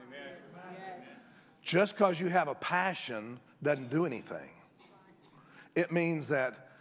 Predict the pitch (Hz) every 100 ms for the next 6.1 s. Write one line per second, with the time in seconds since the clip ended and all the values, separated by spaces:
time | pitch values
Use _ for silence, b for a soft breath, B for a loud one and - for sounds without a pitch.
0 | B 160 160 143 120 - 190 220 151 127
1 | - - - - b b b 160 160 139
2 | - 185 185 175 - 190 165 175 165 151
3 | 139 135 - B B B 143 139 139 160
4 | 143 151 175 - 156 139 135 - 180 170
5 | 160 151 135 165 156 139 107 - 175 160
6 | 123